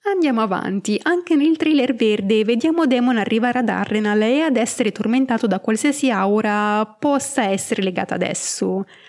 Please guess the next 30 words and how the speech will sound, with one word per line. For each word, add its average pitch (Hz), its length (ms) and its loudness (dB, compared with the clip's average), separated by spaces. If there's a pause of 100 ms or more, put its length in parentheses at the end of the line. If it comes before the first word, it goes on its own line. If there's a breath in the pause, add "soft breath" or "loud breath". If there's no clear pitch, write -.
(240 loud breath)
Arriva - 300 -4
di 269 120 2
notte 302 420 0
con 220 140 -4
una 190 140 -2
pioggia 208 220 0
torrenziale, 262 840 0
il 254 200 -2
suo - 160 -2
Arcaraxes 208 840 -2
un 202 180 0
vero 254 220 2
e 226 80 0
proprio 247 300 0
demone 214 340 0
nella 202 260 -2
tempesta. 208 960 -2 (500 loud breath)
Eppure, 254 680 0
tra 208 160 -4
quelle 196 280 0
mura 226 300 2
che 220 140 -4
Arlen 220 300 0
il 202 140 0
Nero 240 240 2
ha 196 60 0
costruito 226 480 0
con 214 160 0
il 302 120 0
sangue, 208 600 0